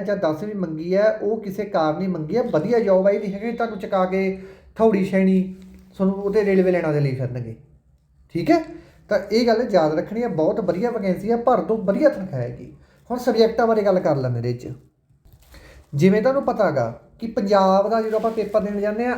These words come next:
ਆਪਣੇ ਵਾਸਤੇ ਕਿਹੜੇ ਕਿਹੜੇ ਸਬਜੈਕਟ ਹੁੰਦੇ, ਦੇਖੋ ਜੀ। ਪੰਜਾਬ ਦੇ ਪੇਪਰ ਦੇਣ ਵਾਸਤੇ ਸਭ ਤੋਂ ਪਹਿਲਾਂ ਆਪਾਂ ਜੀ ਕੇ ਪੋਰਸ਼ਨ ਦੇ ਵਿੱਚ ਜਦੋਂ ਜਾਂਦੇ ਹਾਂ, ਉੱਥੇ ਆਪਾਂ ਨੂੰ ਕਰੰਟ ਅਫੇਅਰ ਮਿਲਦਾ, ਪੋਲਿਟੀ ਮਿਲਦੀ ਹੈ, ਮਾਡਰਨ ਹਿਸਟਰੀ ਮਿਲਦੀ ਹੈ, ਪਲੱਸ ਇਹ ਦੋ ਤਿੰਨ ਐਕਸਟਰਾ ਐਮ ਸੀ ਕਿਊ ਵੀ ਪਾ ਦਿੰਦੇ ਆ।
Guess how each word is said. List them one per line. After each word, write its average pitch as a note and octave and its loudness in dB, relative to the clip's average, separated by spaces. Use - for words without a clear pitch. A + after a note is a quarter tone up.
ਆਪਣੇ G3 0
ਵਾਸਤੇ F#3+ 2
ਕਿਹੜੇ G3+ 2
ਕਿਹੜੇ A3+ 0
ਸਬਜੈਕਟ F3+ 0
ਹੁੰਦੇ, F3+ 0
ਦੇਖੋ C3 0
ਜੀ। D3 2
ਪੰਜਾਬ F#3+ 4
ਦੇ G#3 2
ਪੇਪਰ G#3 0
ਦੇਣ G3 2
ਵਾਸਤੇ G3 0
ਸਭ F#3 0
ਤੋਂ A3 0
ਪਹਿਲਾਂ A3 2
ਆਪਾਂ A3 2
ਜੀ F3+ 0
ਕੇ F3 2
ਪੋਰਸ਼ਨ D#3 0
ਦੇ D#3+ 2
ਵਿੱਚ D#3 -4
ਜਦੋਂ D#3 4
ਜਾਂਦੇ C#3+ 2
ਹਾਂ, E3 -2
ਉੱਥੇ G3 2
ਆਪਾਂ A3+ 4
ਨੂੰ A3 0
ਕਰੰਟ E3+ 2
ਅਫੇਅਰ F3+ 2
ਮਿਲਦਾ, F#3 2
ਪੋਲਿਟੀ F#3+ 4
ਮਿਲਦੀ F#3 0
ਹੈ, F#3 2
ਮਾਡਰਨ F3+ 4
ਹਿਸਟਰੀ G3 -4
ਮਿਲਦੀ F3+ -2
ਹੈ, G3+ 2
ਪਲੱਸ G#3 0
ਇਹ G#3+ 2
ਦੋ F3+ 0
ਤਿੰਨ F#3 -2
ਐਕਸਟਰਾ F3+ -2
ਐਮ D#3 2
ਸੀ D3 -4
ਕਿਊ D#3 0
ਵੀ F3 -2
ਪਾ C#3+ 4
ਦਿੰਦੇ A2 -6
ਆ। - -12